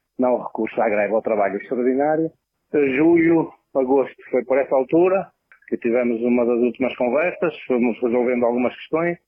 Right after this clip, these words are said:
Eh, o que é certo é que já vimos há, sensivelmente há ano e meio a debater esta questão do trabalho extraordinário, pá, e ninguém encontra solução. Eh, quer a empresa, quer mesmo a própria A C T, onde já, já,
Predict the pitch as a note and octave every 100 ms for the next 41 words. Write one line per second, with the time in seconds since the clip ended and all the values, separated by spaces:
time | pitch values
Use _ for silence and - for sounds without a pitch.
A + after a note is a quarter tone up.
0 | _ _ - A2+ A2+ A2 - B2+ - C#3
1 | C3 C#3 C3+ C3 B2+ C#3 C3+ C3+ C3+ C3+
2 | C3+ C3 - - C3 C#3 C3+ C3+ B2 C#3
3 | C#3 C#3 D3 D3 C#3+ C#3+ _ _ _ _
4 | _ _ C#3 C3 C#3+ D3+ C#3+ C3 C#3 A#2+
5 | - C3+ B2+ A2+ B2 B2 A#2 B2 A#2+ C#3
6 | D3 D3 D#3 _ _ _ _ _ _ G#2
7 | A2+ A#2 A#2+ A#2+ B2 B2+ C3+ C3 C3 C3
8 | B2 C3+ A#2+ B2 - A#2 - G2+ F#2 _
9 | _ _ _ _ _ _ _ - G2 G#2+
10 | G#2+ G#2+ G#2+ G#2 B2 B2 A#2+ A#2+ B2+ C3
11 | B2+ C#3+ D#3 B2 B2+ A2 A#2+ C3+ G#2 F#2+
12 | A2 G#2 A#2+ A#2 - A#2+ - B2+ C3+ D3
13 | C3 A2+ A2 A#2+ A#2 A#2 A2+ C3 B2+